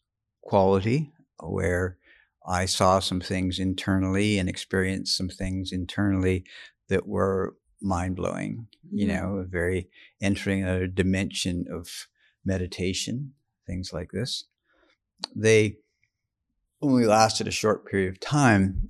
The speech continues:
Speaker 1: and it, they didn't stick with me. <laughs> It's like, as you know, <laughs>
Speaker 2: Mm.
Speaker 1: but I did have at that age, I guess I was seventeen,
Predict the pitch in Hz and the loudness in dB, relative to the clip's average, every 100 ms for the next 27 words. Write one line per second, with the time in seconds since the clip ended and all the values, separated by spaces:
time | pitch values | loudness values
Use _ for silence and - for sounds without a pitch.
0 | - 104 101 107 107 101 - - 156 160 | -2 0 2 2 2 2 0 2 2 2
1 | 98 - 87 104 - - 117 104 98 92 | -2 -4 -2 -2 -2 -2 0 2 2 2
2 | 92 - 95 90 - - 107 - - - | 2 4 2 2 -2 -4 -4 -6 -10 -8
3 | - 196 185 104 101 113 110 127 123 117 | -4 -2 2 4 6 4 4 4 6 6
4 | 104 101 101 - _ _ _ _ _ _ | 8 8 4 -4 _ _ _ _ _ _
5 | _ _ - 98 - 107 92 80 _ _ | _ _ -2 -2 2 4 4 4 _ _
6 | 113 113 92 87 104 - - - 92 95 | 4 6 6 4 0 -4 -6 -4 -4 -2
7 | 95 - 92 92 98 87 87 - 104 95 | -4 -6 -6 -4 -2 -2 -4 -4 -2 -2
8 | 92 | -4